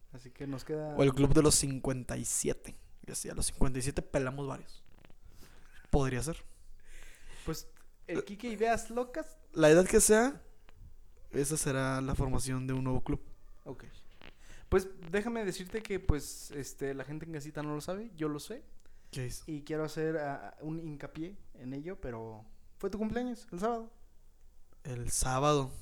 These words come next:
Speaker 1: El sábado fue tu cumpleaños.
Speaker 2: El día sábado.
Speaker 1: ¿Cumpliste?
Speaker 2: Veintitrés primaveras.
Speaker 1: Veintitrés primaveras.
Speaker 2: O, como soy de septiembre, veintitrés otoños.
Speaker 1: Veintitrés otoños, veintitrés grita-, gritadas de, de independencia.
Speaker 2: Sí.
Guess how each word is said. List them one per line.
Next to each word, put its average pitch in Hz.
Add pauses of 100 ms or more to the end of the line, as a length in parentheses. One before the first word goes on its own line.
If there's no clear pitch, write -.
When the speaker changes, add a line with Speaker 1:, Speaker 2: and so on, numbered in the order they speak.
(100)
Speaker 1:
El 147
sábado 165
fue 180
tu 180
cumpleaños. 175
Speaker 2:
El 127
día 135
sábado. 131 (180)
Speaker 1:
¿Cumpliste? 208 (560)
Speaker 2:
Veintitrés 131
primaveras. 131 (120)
Speaker 1:
Veintitrés 165
primaveras. 151
Speaker 2:
O, 143
como 135
soy 143
de 147
septiembre, 156
veintitrés 139
otoños. 131 (100)
Speaker 1:
Veintitrés 156
otoños, 202
veintitrés 143
grita-, 156 (100)
gritadas 135
de, 110 (1200)
de 120
independencia. 117 (800)
Speaker 2:
Sí. 139